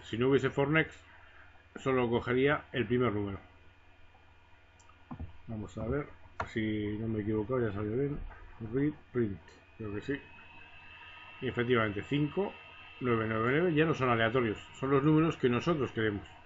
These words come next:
Porque si quisiésemos aleatorios, pues poníamos, pondríamos la función R N D, siete siete seis. Vale. Eh,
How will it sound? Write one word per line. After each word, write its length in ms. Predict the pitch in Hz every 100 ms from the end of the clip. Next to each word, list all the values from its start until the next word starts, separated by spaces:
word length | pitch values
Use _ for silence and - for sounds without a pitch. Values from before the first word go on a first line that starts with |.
| - - - - -
Porque 200 | 107 104
si 200 | 107 110
quisiésemos 460 | 101 113 120 135 117
aleatorios, 440 | 131 131 143 147
pues 120 | 117 107
poníamos, 480 | 117 123 120 120
pondríamos 460 | 107 113 123 120 120
la 80 | 113
función 540 | - 120 135 143 147 - - -
R 280 | 143 117 110
N 140 | 104 104
D, 140 | 110 - - - - -
siete 220 | 127 117
siete 240 | 131 151 104
seis. 320 | 98 - - - - - - - - -
Vale. 260 | 127 113 - - - - -
Eh, 500 | 127 120 120 120